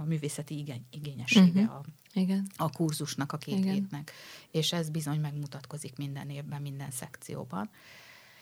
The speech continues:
Speaker 1: És, ö, számomra nagyon fontosak azok az esti beszélgetések,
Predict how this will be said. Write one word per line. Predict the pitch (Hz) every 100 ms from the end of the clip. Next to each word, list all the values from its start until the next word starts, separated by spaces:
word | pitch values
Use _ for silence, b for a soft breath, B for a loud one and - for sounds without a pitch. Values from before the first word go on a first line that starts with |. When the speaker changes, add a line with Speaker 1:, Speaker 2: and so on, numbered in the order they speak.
| B B B B _ _
Speaker 1:
És, | 180 160 - 160
ö, | 156 151 151 B 156
számomra | - - 175 165 160
nagyon | 165 165 147 143
fontosak | - 151 151 156 - 127
azok | 151 - 139
az | 156
esti | 151 - 135
beszélgetések, | 127 127 147 151 156 - 156 - 160 156